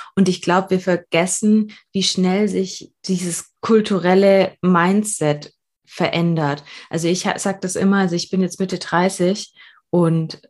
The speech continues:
ich merke immer wieder, die Leute Anfang zwanzig haben zum Teil schon ganz andere Werte. Und wenn ich dann gucke, die Mitte vierzig haben halt auch schon nochmal eine ganz andere Sozialisierung hinter sich. Und darauf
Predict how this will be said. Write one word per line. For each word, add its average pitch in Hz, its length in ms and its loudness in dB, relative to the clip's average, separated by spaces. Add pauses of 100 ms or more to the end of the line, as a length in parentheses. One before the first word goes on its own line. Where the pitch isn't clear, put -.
(200)
ich 175 160 -4
merke 185 240 0
immer 180 220 0
wieder, 180 200 0
die 170 560 -4
Leute 170 440 -2
Anfang 170 340 -6
zwanzig 165 500 -4
haben 180 220 -2
zum 208 160 -8
Teil 180 180 -2
schon 175 180 -2
ganz 165 220 -4
andere 185 400 0
Werte. 170 480 -2 (340)
Und 180 140 4
wenn 180 140 6
ich 180 100 0
dann 190 220 2
gucke, 214 340 0
die 196 280 -2
Mitte 202 280 0
vierzig 214 540 -4
haben 185 240 0
halt 190 160 -4
auch 240 220 -2
schon 202 180 -2
nochmal 180 220 -2
eine 165 120 -2
ganz 180 240 -2
andere 214 400 -2
Sozialisierung 208 840 -2
hinter 165 260 0
sich. 170 300 -6 (420)
Und 180 140 2
darauf 185 440 2